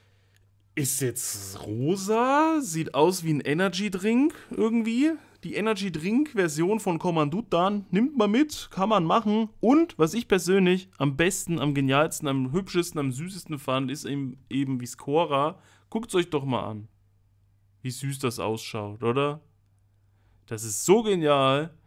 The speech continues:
diese kleine süße Schnecke. Und die haben wir hier einmal so, dann hier so, dann hier so. Wir lassen die kleine klein.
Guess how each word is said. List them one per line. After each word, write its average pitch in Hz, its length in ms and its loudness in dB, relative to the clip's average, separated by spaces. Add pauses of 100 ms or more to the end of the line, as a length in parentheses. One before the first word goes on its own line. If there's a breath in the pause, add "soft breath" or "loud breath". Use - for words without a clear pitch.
(420 soft breath)
diese 123 200 -6
kleine 139 400 -2
süße 139 320 -6
Schnecke. 151 680 -2 (580 soft breath)
Und 120 100 -6
die 120 100 0
haben 147 140 0
wir 135 80 0
hier 165 480 0 (300)
einmal 135 320 2
so, 175 480 -2 (560)
dann 131 180 -2
hier 135 180 2
so, 180 540 -2 (200)
dann 139 140 0
hier 135 200 2
so. 170 560 0 (100)
Wir 131 100 -4
lassen 160 280 2
die 147 100 -2
kleine 139 380 0
klein. 160 540 -2